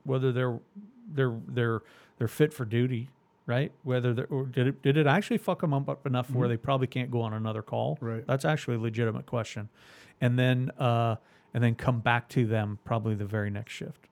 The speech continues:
Speaker 1: I've had success with getting them back together, uh, the very next shift in the morning, actually getting some time out of service. Um, I've had ones that have gone well.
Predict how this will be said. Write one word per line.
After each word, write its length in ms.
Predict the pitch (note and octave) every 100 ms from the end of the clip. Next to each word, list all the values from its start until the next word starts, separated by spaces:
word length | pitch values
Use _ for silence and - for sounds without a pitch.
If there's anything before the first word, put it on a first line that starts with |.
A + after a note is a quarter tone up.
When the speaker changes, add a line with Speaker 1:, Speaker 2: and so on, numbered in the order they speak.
| _
Speaker 1:
I've 220 | A#2+ B2+
had 240 | C#3 C3 A#2+
success 500 | - - C3 A2+ -
with 140 | A2+
getting 240 | A2+ A#2 A2+
them 100 | G#2+
back 240 | A2 -
together, 480 | A2+ A2 A2+ A2 A2 _ - - -
uh, 140 | A#2+ A2+
the 100 | A2
very 240 | A2+ A2+
next 220 | A2+ G#2+ -
shift 280 | A#2+ -
in 60 | A2+
the 60 | G#2+
morning, 400 | A2 A2 C3 C3+
actually 280 | A#2+ A2+ A#2
getting 200 | G#2 -
some 180 | - A2
time 400 | G#2+ A2+ A2+ A#2 -
out 100 | A2+
of 80 |
service. 520 | - A#2 A#2 C3+ - - _ - - - _
Um, 300 | B2 A2+ A2 -
I've 220 | B2+ D3
had 240 | C#3 D3
ones 380 | B2+ B2+ C3+ C#3+
that 140 | B2 G#2+
have 180 | A2
gone 320 | G#2+ A2+ G#2+ G#2
well. 360 | A2 B2 E3+